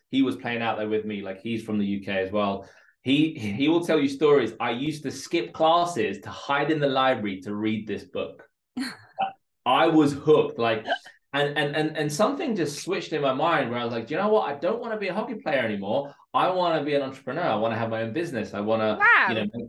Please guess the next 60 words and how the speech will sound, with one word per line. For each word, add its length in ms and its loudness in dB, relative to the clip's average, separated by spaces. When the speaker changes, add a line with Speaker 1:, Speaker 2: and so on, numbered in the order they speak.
Speaker 1:
money 300 0
and 80 0
invest." 280 -2
Literally 640 2
just 340 0
like, 280 0
and 160 0
within 240 4
a 60 2
few 240 -2
months, 580 -2
I 240 0
was 160 -2
like, 220 -2
"Right, 240 2
I'm 200 -8
done 260 -4
pursuing 420 -4
hockey 300 -2
professionally. 840 -2
Um, 720 2
I, 120 2
I 200 0
wanna, 340 0
I, 160 -4
you 120 -4
know, 100 0
I 100 -2
wanna, 480 0
I 80 -4
wanna 160 0
build 160 2
a 120 0
business." 300 -4
And 100 -4
that's 220 -2
why 220 4
I 20 -4
finished 360 -4
off 140 -6
the 80 -8
year, 240 0
or 300 -2
not 240 0
even, 280 -4
I 80 -8
think 180 -8
I 80 -2
even 240 0
left 280 -4
early. 280 2
I 20 -2
didn't 180 -4
even 120 -8
finish 260 -2
off 100 -8
the 100 -4
year 100 -2
in 100 -4
Canada. 420 -2